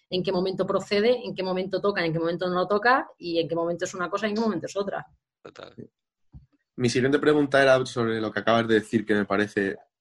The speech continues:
Speaker 3: no importante, sino vital para un buen árbitro, y es que conozca el juego no por el reglamento, sino porque ha jugado. ¿Y cuál,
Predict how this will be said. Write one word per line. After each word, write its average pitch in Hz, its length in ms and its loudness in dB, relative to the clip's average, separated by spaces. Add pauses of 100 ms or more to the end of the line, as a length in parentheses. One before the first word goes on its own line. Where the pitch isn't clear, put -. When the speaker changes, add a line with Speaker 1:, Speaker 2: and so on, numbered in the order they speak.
(180)
Speaker 3:
no 113 100 4
importante, 113 500 4
sino 104 220 0
vital 98 420 2 (400)
para 104 240 6
un 113 140 4
buen 110 160 6
árbitro, 110 440 4
y 107 180 6
es 113 280 4 (480)
que 120 140 4
conozca 123 320 6
el 131 80 6
juego 135 580 6
no 123 240 4
por 127 140 6
el 123 100 6
reglamento, 123 520 4
sino 120 260 -4
porque 101 260 -2
ha 107 60 2
jugado. 104 500 4 (1120)
¿Y 107 380 2 (480)
cuál, 123 240 6